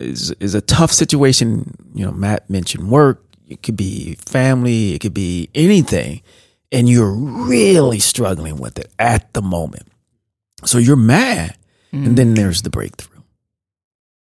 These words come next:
Speaker 1: And you go, "Oh, I'm a, you know, one of these times I'm gonna try to get through this moment without being so mad,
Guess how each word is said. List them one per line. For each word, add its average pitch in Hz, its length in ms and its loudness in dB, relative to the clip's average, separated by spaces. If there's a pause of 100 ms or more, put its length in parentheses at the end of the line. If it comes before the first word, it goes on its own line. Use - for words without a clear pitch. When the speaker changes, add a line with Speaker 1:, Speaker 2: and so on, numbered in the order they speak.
(380)
Speaker 1:
And 98 400 0
you 92 100 -4
go, 73 580 -8 (640)
"Oh, 98 480 -6 (1400)
I'm 185 140 0
a, - 160 -2
you 175 160 -6
know, 202 160 -2
one 190 240 -4
of 233 60 -2
these - 180 -2
times 113 320 -6
I'm 107 80 -4
gonna - 120 -10
try 139 320 -2
to 143 80 4
get 135 200 0
through 135 140 0
this - 220 -2
moment 143 460 -4 (840)
without 90 320 0
being 69 260 -4
so - 260 -6
mad, - 180 -20